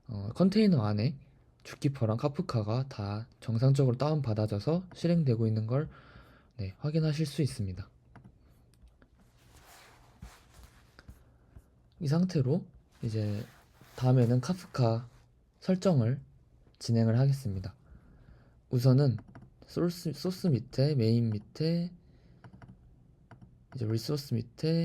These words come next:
이제 프로퍼티스에, 어, 자신의 그 포트, 아이피 주소와 포트 번호를 설정하면 됩니다. 저희가,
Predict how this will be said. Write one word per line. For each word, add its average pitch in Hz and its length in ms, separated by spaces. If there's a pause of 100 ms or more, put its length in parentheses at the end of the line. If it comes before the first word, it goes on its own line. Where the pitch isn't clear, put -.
이제 117 120
프로퍼티스에, 131 840 (2500)
어, 104 380 (480)
자신의 135 400
그 127 100
포트, 214 640 (220)
아이피 139 340
주소와 127 320
포트 - 320
번호를 185 720
설정하면 170 540
됩니다. 95 380 (1200)
저희가, 120 480